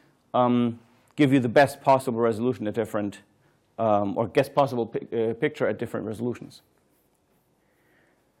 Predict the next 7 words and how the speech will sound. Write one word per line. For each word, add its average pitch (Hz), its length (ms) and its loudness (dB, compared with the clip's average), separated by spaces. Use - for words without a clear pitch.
The 156 120 8
original 262 340 8
system 214 500 6
that 131 200 6
implemented 143 640 2
that 135 200 4
solution 131 680 0